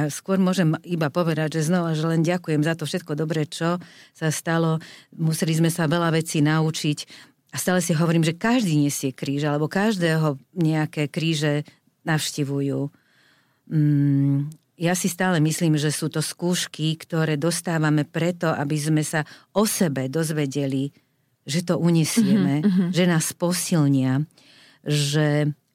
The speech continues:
Speaker 1: Ale znova je to o tom, môžete si vybrať, že či padnete do toho blata, alebo to, na to dno, dno a budete v tom nariekať celý život a čak, aká sa mi stala nespravodlivosť, alebo proste budete pomaly vstávať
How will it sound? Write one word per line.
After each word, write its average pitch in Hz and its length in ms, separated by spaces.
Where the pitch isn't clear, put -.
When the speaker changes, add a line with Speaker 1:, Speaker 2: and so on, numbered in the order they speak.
Speaker 1:
Ale 196 160
znova 254 260
je 180 80
to 156 100
o 151 80
tom, 151 180
môžete 196 280
si - 140
vybrať, 160 460
že 262 160
či 175 120
padnete 202 420
do 175 120
toho 180 320
blata, 165 520
alebo 165 260
to, 170 200
na 165 180
to 175 140
dno, 156 540
dno 160 540
a - 120
budete 170 360
v 175 100
tom 175 240
nariekať 160 640
celý 170 260
život 160 380
a 165 100
čak, 170 280
aká 170 260
sa 170 200
mi 156 100
stala 156 320
nespravodlivosť, 156 1080
alebo 180 280
proste 185 340
budete 180 380
pomaly 180 400
vstávať 170 880